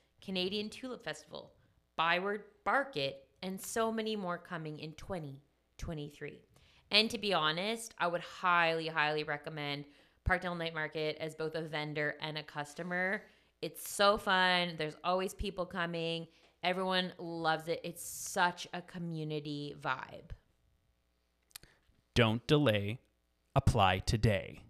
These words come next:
Speaker 2: Visit ottawa markets dot C A slash vending for more information.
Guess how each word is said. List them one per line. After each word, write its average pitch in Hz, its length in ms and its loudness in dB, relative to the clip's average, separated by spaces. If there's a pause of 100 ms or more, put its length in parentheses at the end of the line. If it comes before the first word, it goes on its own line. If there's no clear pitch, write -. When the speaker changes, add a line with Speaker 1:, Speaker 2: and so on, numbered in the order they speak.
(2500)
Speaker 2:
Visit 113 340 2
ottawa 143 260 8
markets 147 400 2
dot 110 240 2
C 147 240 0
A 104 260 2
slash 107 400 0
vending 107 600 0
for - 180 -6
more 104 240 0
information. 117 720 -4